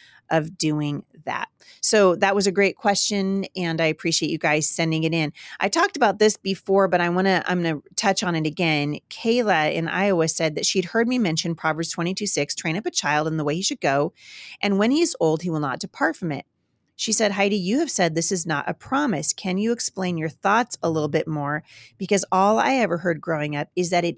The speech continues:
is a promise from the Lord and it will not come back." Well, first of all, you're merging two different verses together. This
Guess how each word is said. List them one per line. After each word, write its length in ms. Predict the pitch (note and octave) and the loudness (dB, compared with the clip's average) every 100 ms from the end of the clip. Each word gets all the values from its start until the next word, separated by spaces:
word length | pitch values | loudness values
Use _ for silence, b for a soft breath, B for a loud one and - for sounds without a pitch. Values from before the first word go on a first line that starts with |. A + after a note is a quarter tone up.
| _ | _
is 380 | G#3+ A#3+ C4+ A3+ | 2 4 4 2
a 80 | E3 | -4
promise 420 | - D#3 D3 D3 | -4 -4 -4 -4
from 120 | D#3 | -4
the 80 | D3 | -4
Lord 320 | C3+ C3 C#3 | -2 -2 -2
and 140 | E3 D#3+ | -4 -4
it 100 | D#3 | -2
will 240 | E3+ A3 | 0 2
not 320 | G#3+ E3 - | 2 -4 -6
come 300 | - D3 D3 | -10 -8 -8
back." 420 | D3 D3 B2+ - _ _ _ _ | -8 -8 -8 -10 _ _ _ _
Well, 100 | G#3+ | -8
first 220 | D#4+ E4+ | -4 -2
of 80 | G#3 | 2
all, 340 | F3+ E3+ E3+ - | 2 2 -2 -4
you're 180 | G#3 A#3+ | -2 0
merging 480 | A3+ B3+ C#4+ C4 | 0 0 -2 -2
two 240 | A3+ - G3+ | -2 -2 0
different 360 | F3+ F3+ E3+ E3+ | 0 -2 -6 -2
verses 600 | E3 E3 - E3 D#3 - | 0 0 0 -2 -4 -6
together. 600 | F#3 D3+ C3+ D3 D3 F3 B B B B B | -6 -4 -4 -4 -8 -10 B B B B B
This 320 | F3 A#3 D4+ | 0 2 2